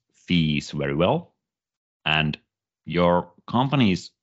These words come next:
main job is not to calculate fees, it is to do the assets management. But you want to implement different country fees, for example, how the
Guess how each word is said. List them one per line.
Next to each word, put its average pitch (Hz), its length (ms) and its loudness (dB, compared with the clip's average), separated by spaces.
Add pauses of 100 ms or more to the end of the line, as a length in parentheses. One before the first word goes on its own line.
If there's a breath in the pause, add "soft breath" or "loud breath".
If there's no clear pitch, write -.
(180)
main 87 340 4
job 87 360 2
is - 160 -10
not 80 200 -4
to - 80 -14
calculate 73 500 -4
fees, 69 540 -8 (340)
it - 280 -14
is - 260 -10
to - 160 -10
do 71 200 0
the - 140 0
assets - 360 -4
management. - 400 -10 (1200 soft breath)
But - 160 -10
you 82 80 2
want 117 300 4
to - 260 0
implement 101 760 4
different 95 500 2 (140)
country 80 1120 -2 (480)
fees, 90 440 -2
for 73 200 -4
example, 71 460 -4
how 71 320 0
the 71 220 -4